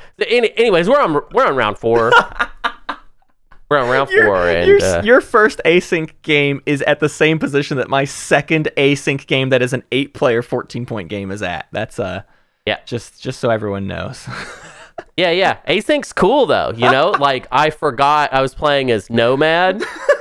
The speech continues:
Speaker 1: Uh, I forgot what, what points are available every
Speaker 3: <laughs>
Speaker 1: day I forget. Every day I forget what points I could score
Speaker 3: Uh-huh.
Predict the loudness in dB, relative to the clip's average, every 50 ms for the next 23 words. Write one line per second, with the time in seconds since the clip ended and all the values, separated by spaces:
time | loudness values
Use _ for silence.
0 | -4 -4 -2 0 2 2 2 2 0 0 -4 -8 _ -8 -4 -2 -2 -2 0 -2
1 | -4 -4 -2 -2 0 2 2 2 2 2 0 0 -2 -4 _ _ -6 0 0 2
2 | 2 0 -4 _ _ _ _ _ _ -2 -2 -2 -2 -2 0 0 0 0 -2 -4
3 | -10 -20 -20 _ _ 0 0 2 2 0 0 -2 -2 -2 0 0 0 0 -2 -2
4 | -2 -2 0 2 2 2 0 0 0 -2 0 0 0 0 0 0 0 -2 0 2
5 | 2 2 0 0 -2 -4 -4 -2 0 0 0 0 0 -2 -4 _ -4 0 0 0
6 | 2 2 -2 -2 -2 -2 0 2 4 4 4 2 0 -2 -2 -4 -4 -4 -2 -2
7 | -2 -2 -2 -4 -8 -16 _ _ -20 _ _ 0 0 0 0 -6 -4 -2 0 0
8 | -2 -2 -2 -2 -2 -2 -6 -10 -10 -10 -16 -8 -4 -2 0 2 2 2 2 2
9 | 2 2 2 2 0 -2 -6